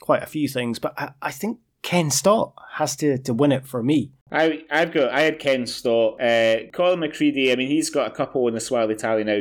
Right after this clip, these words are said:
Speaker 2: 'cause he's in Small Faces. Got a slightly bigger part in Small Faces, even he sells Lexi the skeleton at the beginning of the film.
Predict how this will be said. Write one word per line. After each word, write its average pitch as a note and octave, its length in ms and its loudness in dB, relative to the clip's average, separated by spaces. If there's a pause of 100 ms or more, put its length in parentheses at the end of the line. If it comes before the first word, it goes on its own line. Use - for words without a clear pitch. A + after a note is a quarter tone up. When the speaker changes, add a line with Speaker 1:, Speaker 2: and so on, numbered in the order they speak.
Speaker 2:
'cause A2 180 -6
he's A#2 280 -2
in B2+ 180 -2
Small A#2 360 -2
Faces. A2+ 640 -2
Got B2+ 140 -2
a - 20 -6
slightly C#3+ 540 0
bigger A2+ 240 0
part A2 340 0
in A2 80 -8
Small A2 300 -2
Faces, C3+ 560 -2
even A2 160 -2
he G#2+ 240 -2
sells A2 480 0
Lexi A2 420 -2
the G#2+ 100 -2
skeleton B2 600 -2
at A2 100 -6
the G#2+ 100 -2
beginning A2 360 -4
of G#2+ 60 -2
the G#2+ 60 -4
film. A#2 220 -2